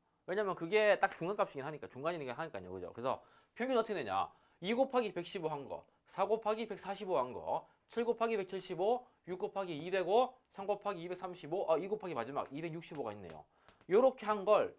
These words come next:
모조리 다 더해서 이십사 개월로 나누는 게 평균입니다. 아시겠죠? 그래서 평균은 그렇게 구하시면 되고요. 그러면 평균 다 했고요. 이제 뭐 남았어요? 최빈값이랑 중앙값 남았는데, 최빈값은 어떻게 하냐? 아주 간단해요. 최빈값은, 아, 오케이.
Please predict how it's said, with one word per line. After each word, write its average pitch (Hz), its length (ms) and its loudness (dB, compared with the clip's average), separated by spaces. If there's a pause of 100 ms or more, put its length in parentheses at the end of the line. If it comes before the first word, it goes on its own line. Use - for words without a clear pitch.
모조리 220 480 4
다 175 220 -2
더해서 139 540 2
이십사 185 460 -6
개월로 175 240 2
나누는 113 220 0
게 208 320 0
평균입니다. 123 600 -12 (600)
아시겠죠? 107 400 -6
그래서 95 160 -6
평균은 165 320 -8
그렇게 160 180 -10
구하시면 131 320 -2
되고요. 104 500 -2 (420)
그러면 202 220 2
평균 220 280 -2
다 160 80 -6
했고요. 120 380 -4 (100)
이제 160 160 -2
뭐 123 120 0
남았어요? 156 580 2
최빈값이랑 170 1040 -2
중앙값 170 320 -2
남았는데, 101 600 -2 (380)
최빈값은 254 440 -2
어떻게 - 160 -6
하냐? 90 380 -2 (340)
아주 214 180 2
간단해요. 147 460 2
최빈값은, 226 760 2 (120)
아, 107 80 0
오케이. 131 340 -2